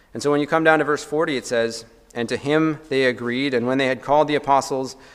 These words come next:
and beaten them, they commanded that they should not speak in the name of Jesus,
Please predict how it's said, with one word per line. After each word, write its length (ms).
and 200
beaten 300
them, 220
they 120
commanded 420
that 140
they 100
should 220
not 260
speak 320
in 80
the 80
name 200
of 120
Jesus, 560